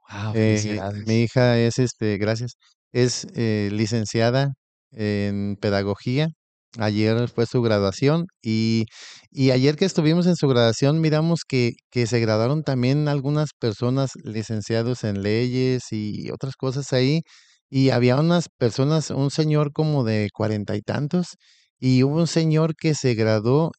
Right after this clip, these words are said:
Speaker 2: y el señor no dijo la edad, pero yo como lo miré,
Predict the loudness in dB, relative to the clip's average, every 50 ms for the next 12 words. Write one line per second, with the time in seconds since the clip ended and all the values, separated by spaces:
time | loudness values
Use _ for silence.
0 | _ -6 -2 0 2 2 2 2 0 0 0 0 0 2 2 0 0 -2 -4 -4
1 | -2 0 0 0 0 0 0 0 0 2 4 4 4 4 4 4 2 2 2 2
2 | 2 2 2 2 2 2 4 2 0 0 -2 -2 0 0 2 2 2 2 2 2
3 | 0 0 0 -2 -4 -6